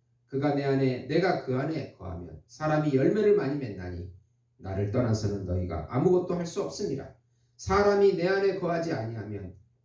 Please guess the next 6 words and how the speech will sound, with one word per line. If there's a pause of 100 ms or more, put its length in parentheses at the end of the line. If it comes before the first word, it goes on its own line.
가지처럼
밖에
버려져
마르나니 (480)
사람들이
그것을